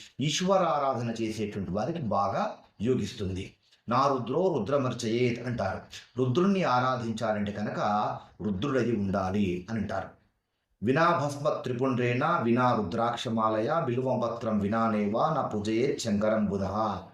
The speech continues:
అంటుంది శాస్త్రం. రుద్రుణ్ణి ఆ-, ఆరాధించే సమయంలో పైన రుద్రాక్షలు ఉండాలి. అలా శివుణ్ణి ఆరాధించాలి.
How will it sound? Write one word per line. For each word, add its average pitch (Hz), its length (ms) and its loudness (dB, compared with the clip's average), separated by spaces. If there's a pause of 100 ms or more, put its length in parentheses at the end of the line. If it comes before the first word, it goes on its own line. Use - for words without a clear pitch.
(300)
అంటుంది 104 640 0
శాస్త్రం. 98 560 -6 (840)
రుద్రుణ్ణి 190 500 4
ఆ-, 107 280 -2 (140)
ఆరాధించే 123 840 0
సమయంలో 107 640 0
పైన - 220 -2
రుద్రాక్షలు 107 760 -2
ఉండాలి. 101 500 0 (240)
అలా 190 300 0 (300)
శివుణ్ణి 139 720 0
ఆరాధించాలి. 92 760 -4